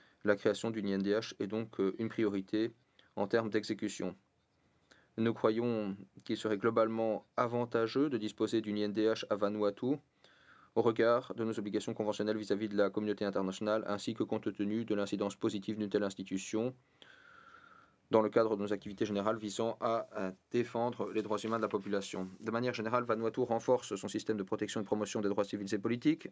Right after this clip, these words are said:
C'est encore une priorité absolue et nous accordons une attention toute particulière à la liberté d'expression,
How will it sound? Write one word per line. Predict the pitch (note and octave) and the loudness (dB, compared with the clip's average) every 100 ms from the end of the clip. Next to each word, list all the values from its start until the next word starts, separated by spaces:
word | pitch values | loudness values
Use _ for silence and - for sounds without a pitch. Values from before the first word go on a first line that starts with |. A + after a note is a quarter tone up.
| - | -8
C'est | G#2 G#2 | -4 -2
encore | G2+ G#2+ | 0 -2
une | F#2+ | 0
priorité | G2+ G2 G2 | 0 0 2
absolue | G2+ G2+ A#2 A#2+ C#3 C#3+ - - - | 0 2 -4 2 2 2 -8 -20 -6
et | |
nous | G#2+ G2+ | -2 0
accordons | G2 G#2+ | 0 0
une | G#2+ | 0
attention | G2+ G2+ G#2+ | 0 -2 -2
toute | G2+ | -6
particulière | A2 G#2 G2+ A2 A#2 | -4 -4 -2 2 2
à | A2 | 4
la | G2 | 2
liberté | F#2+ F#2+ G2 | 0 0 0
d'expression, | F#2+ - F#2+ - A#2+ | -2 -2 -4 -2 -2